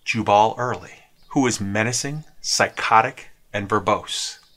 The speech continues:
He captures the crew and forces Simon to help him go through the ship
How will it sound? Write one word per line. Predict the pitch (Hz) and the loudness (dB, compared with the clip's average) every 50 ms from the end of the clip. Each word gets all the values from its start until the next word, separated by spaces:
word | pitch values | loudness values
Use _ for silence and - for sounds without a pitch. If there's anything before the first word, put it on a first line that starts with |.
| - - - - - - | -20 -20 -20 -20 -20 -18
He | - - 202 | -8 -8 -6
captures | 165 - - - 190 185 185 - - 220 185 - | -6 -4 2 4 4 4 4 0 -2 -2 -2 -2
the | - 190 | -4 -4
crew | 160 - - 135 113 107 101 104 | -6 -4 -2 0 2 2 2 0
and | 107 107 | -4 -6
forces | - - - 131 127 - - 131 - | -8 -6 -6 -4 -2 -2 -2 -2 -2
Simon | - - 156 143 135 117 98 95 95 | 0 4 4 4 4 2 -2 -4 -8
to | - - 113 | -6 -6 -4
help | - - 165 156 151 - | 0 2 2 0 0 -2
him | 117 98 98 95 - | -8 -8 -8 -6 0
go | - 113 127 127 | 0 0 0 0
through | - - 147 151 151 156 | -4 -6 -6 -6 -6 -6
the | - 180 | -6 -2
ship | - - - - 98 90 - | 0 0 0 0 -2 -4 -6